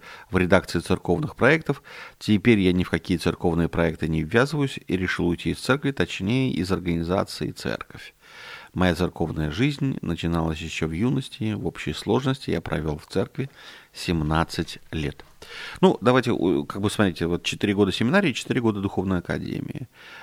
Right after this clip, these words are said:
э, плюс десять лет церковного хора, пять лет работы в, в редакции церковных, эм, проектов. Ну, то есть можем представить себе все-таки, что,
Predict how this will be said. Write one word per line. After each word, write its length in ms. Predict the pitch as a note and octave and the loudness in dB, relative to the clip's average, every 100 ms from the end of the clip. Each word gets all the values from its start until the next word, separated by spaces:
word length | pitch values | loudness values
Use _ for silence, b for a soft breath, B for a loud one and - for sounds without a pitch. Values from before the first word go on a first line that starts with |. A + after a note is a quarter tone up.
| B | B
э, 300 | - F2 E2+ E2 | 0 4 4 2
плюс 220 | A#2+ B2+ | 2 2
десять 320 | G2 G#2+ - | 2 0 0
лет 180 | F#2+ G2 | -2 0
церковного 720 | F#2+ - G2 F2+ F2+ E2+ E2 | -4 -2 -4 -2 -2 0 -2
хора, 400 | - C3 D3+ C#3+ | -2 0 2 2
пять 340 | B2 F#2 F2+ - | 0 -4 -4 -6
лет 160 | - | -8
работы 360 | - E2 G2+ F#2 | -6 -2 -2 0
в, 120 | F2 E2+ | -4 -4
в 60 | |
редакции 540 | F2+ F2+ E2+ G#2+ - F2 | 0 0 2 0 0 -6
церковных, 720 | - E2+ - F2+ F2 F2 - B B B B B | -4 -4 -2 -2 0 -4 -6 B B B B B
эм, 720 | - D#2+ E2+ F2 E2+ E2+ E2+ | -4 2 4 4 2 0 -2
проектов. 440 | D#2+ G2 D#2+ D#2 - | 0 0 0 -4 0
Ну, 140 | D#3 D3+ | 2 2
то 100 | C3 | 0
есть 140 | - | 0
можем 320 | A#2+ B2 G#2+ | 0 2 2
представить 300 | G2 - C3 | 0 0 0
себе 200 | - F#2 | 0 -2
все-таки, 400 | E2+ - F2 - | -2 -2 -4 -8
что, 340 | E2 - E2+ | -6 -4 -4